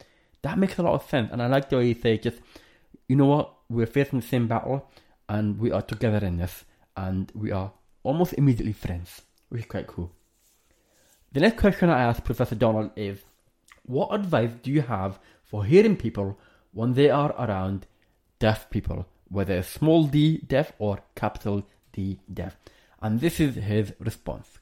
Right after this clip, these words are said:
quote, "Be open to and accepting of deaf people as they are. Don't try to force them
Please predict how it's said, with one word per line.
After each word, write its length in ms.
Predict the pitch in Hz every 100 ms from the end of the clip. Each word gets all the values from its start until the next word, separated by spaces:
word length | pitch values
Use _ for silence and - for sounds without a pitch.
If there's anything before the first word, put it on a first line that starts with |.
| -
quote, 340 | - 95 - - _ _ _ _ _ _ _ _ _ _ _ 135
"Be 140 | 190
open 360 | 185 185 196 185
to 300 | 147 135 -
and 260 | 151 180 -
accepting 760 | - - 160 156 - 95 95 - _ _ _ -
of 240 | 110 - -
deaf 240 | 147 -
people 280 | 135 123 113 -
as 180 | 107
they 120 | 110 92
are. 260 | 92 95 - _ _ -
Don't 180 | 180 185
try 140 | 202
to 100 | 196
force 380 | - 156 160 -
them 240 | 101 95